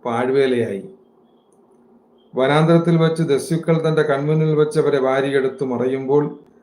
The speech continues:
പഴയ വില്ലാളി വീരൻ സ്വയം ശക്തിക്ഷയമോർത്ത് അകമേ കരഞ്ഞു. കൃഷ്ണന്റെ അന്തഃപുരത്തിലെ സ്ത്രീകളുടെ നാണവും മാനവുമാണ് താൻ നോക്കി നിൽക്കിയ കാട്ടുപന്തകൾക്കിടയിൽ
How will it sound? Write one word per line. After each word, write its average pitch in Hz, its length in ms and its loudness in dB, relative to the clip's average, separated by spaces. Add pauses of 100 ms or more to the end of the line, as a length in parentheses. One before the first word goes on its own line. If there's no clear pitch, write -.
(300)
പഴയ 131 280 4 (100)
വില്ലാളി 143 460 2
വീരൻ 135 240 0 (140)
സ്വയം 131 260 0 (180)
ശക്തിക്ഷയമോർത്ത് 131 920 -4 (560)
അകമേ 139 300 0 (140)
കരഞ്ഞു. 117 420 0 (640)
കൃഷ്ണന്റെ 131 520 -4
അന്തഃപുരത്തിലെ 131 640 -4
സ്ത്രീകളുടെ 127 540 -2 (120)
നാണവും 131 480 -4 (560)
മാനവുമാണ് 139 640 2 (120)
താൻ 127 160 -4 (140)
നോക്കി 123 280 -2
നിൽക്കിയ 123 220 -6 (100)
കാട്ടുപന്തകൾക്കിടയിൽ 123 1000 -4